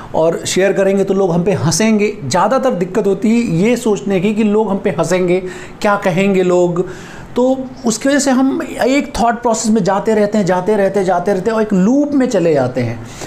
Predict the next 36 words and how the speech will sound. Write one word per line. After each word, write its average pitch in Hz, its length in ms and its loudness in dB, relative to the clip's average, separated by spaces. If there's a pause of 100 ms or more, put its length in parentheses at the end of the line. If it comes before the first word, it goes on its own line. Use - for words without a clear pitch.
(140)
फिर 285 140 2
एक 294 240 0
loop 247 400 2
वो 254 180 2
जो 240 120 2
होता 226 280 2
है, 240 200 2
वो 240 220 0
होता 226 240 2
है 233 80 0
क्विट 240 340 -2
करने 110 320 0
का। - 140 -6
आखिरी 190 440 0
में 254 120 2
जो 240 100 2
उसका - 340 -2
end 240 220 2
होता 208 260 0
है, 220 60 4
वो 226 100 2
होता 208 160 0
है 151 120 -4
quit 226 180 0
करने 117 340 -2
का। 110 180 -2 (680)
फिर 175 140 2
हम 165 380 0 (400)
कोई 214 120 2
decision 214 380 2
नहीं 277 120 4
ले 262 100 2
पाते 226 300 2
हैं, 226 180 2
फिर 180 320 -2 (540)
finally 170 360 2